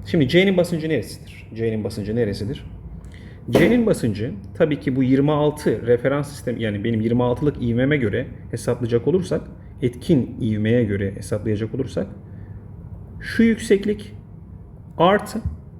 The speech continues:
şu yükseklik artı, e, diğer sıvının tüm yüksekliğidir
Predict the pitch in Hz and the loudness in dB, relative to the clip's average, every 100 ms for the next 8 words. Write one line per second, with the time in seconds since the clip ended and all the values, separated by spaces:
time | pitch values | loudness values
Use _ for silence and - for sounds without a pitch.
0 | - - - - - 180 151 - 147 131 | -18 -18 -18 -18 -6 -4 -2 -4 -4 -2
1 | - 143 139 - - - - - - - | 2 2 0 -8 -10 -14 -16 -18 -18 -18
2 | - - - - - - - - 107 101 | -16 -16 -16 -16 -16 -16 -4 2 4 4
3 | 101 98 98 - - - - - - - | 4 2 0 -4 -12 -14 -14 -18 -20 -20
4 | - - - - - - - - - - | -20 -18 -18 -18 -18 -18 -16 -14 -14 -14
5 | - - 127 131 170 196 247 247 - 208 | -16 -8 -2 4 6 8 6 2 0 2
6 | 190 220 320 - - - - - - - | 4 2 0 -4 -14 -20 -20 -20 -18 -18
7 | - - - - - - 294 202 117 - | -18 -18 -18 -20 -8 2 4 6 2 0
8 | 113 - - - - - | -2 -2 -8 -14 -14 -16